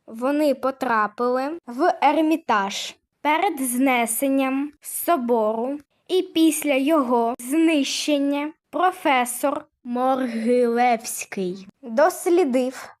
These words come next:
архітектурно-будівельні особливості собору. Без цих документів відновлення собору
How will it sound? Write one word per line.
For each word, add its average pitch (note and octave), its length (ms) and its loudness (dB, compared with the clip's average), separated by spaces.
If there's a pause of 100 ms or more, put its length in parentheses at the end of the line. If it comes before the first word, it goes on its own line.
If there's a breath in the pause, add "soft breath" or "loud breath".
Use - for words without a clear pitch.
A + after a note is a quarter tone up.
(140)
архітектурно-будівельні B3+ 2500 0 (340)
особливості B3+ 1200 0 (160)
собору. A#3 840 0 (260)
Без D4 280 2
цих - 720 -2 (360)
документів C4+ 1200 -2
відновлення B3 920 -2
собору A3 720 0